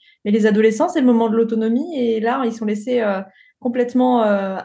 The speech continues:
à l'abandon sur ces problématiques, euh, alors qu'il y a encore énormément de, d'impact sur la manière dont va se construire leur cerveau. Euh, après, j'étais obligée de, de cibler, donc c'est vraiment ce, cet aspect cerveau qui m'a le plus intéressée, donc j'ai ciblé là-dessus, mais ça a aussi des impacts, euh, physio-, physiologiques, psychologiques, sociaux, et cetera,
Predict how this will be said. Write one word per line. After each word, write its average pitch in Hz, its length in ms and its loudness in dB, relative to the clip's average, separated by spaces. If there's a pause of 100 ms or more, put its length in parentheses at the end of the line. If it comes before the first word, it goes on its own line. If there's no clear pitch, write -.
à 214 80 -4
l'abandon 214 420 0
sur 240 160 -6
ces 208 140 -4
problématiques, 208 840 -4
euh, 202 40 -6
alors 196 580 -2
qu'il 247 300 2
y 208 80 2
a 185 60 0
encore 202 380 0
énormément 196 440 0
de, 185 340 -4
d'impact 214 480 -4
sur 226 300 -6
la 190 100 -2
manière 202 320 -2
dont 202 80 -2
va 185 140 -6
se - 80 -20
construire 208 320 -6
leur 185 120 -6
cerveau. 247 540 2 (340)
Euh, 190 80 -2
après, 208 380 0
j'étais 202 240 -4
obligée 214 380 0
de, 196 320 -4 (360)
de 233 80 0
cibler, 240 400 0
donc 226 180 2
c'est 226 120 0
vraiment 202 240 2
ce, 240 240 0
cet 208 160 -6
aspect 202 220 -4
cerveau 233 400 0
qui 240 100 -2
m'a 190 140 0
le 185 60 -10
plus 233 180 -8
intéressée, 202 480 -4
donc 190 160 -4
j'ai 170 220 -8
ciblé 180 280 -6
là-dessus, 180 380 -2
mais 226 160 2
ça 185 220 0
a 175 60 0
aussi 185 200 -4
des 185 160 -2
impacts, 202 340 -6
euh, - 560 -6
physio-, 202 480 0
physiologiques, 226 840 2
psychologiques, 202 800 -4
sociaux, 208 480 -4
et - 20 -4
cetera, 175 340 -12